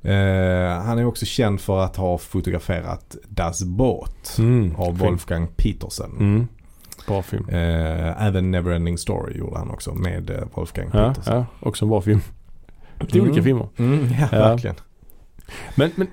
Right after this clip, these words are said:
Speaker 1: jag vill bara säga det också om Bob Morton, Miguel Ferrers karaktär, som också, där de också bryter lite grann mönstret i den här filmen. Att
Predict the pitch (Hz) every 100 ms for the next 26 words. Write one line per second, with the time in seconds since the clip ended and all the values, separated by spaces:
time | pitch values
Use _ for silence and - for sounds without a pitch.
0 | - 208 208 196 185 196 190 175 151 135
1 | 147 147 147 101 107 117 123 120 139 135
2 | 101 - 120 123 139 107 117 131 143 139
3 | 143 143 123 123 156 123 110 139 143 131
4 | 120 139 107 101 - 110 147 156 143 127
5 | 107 107 113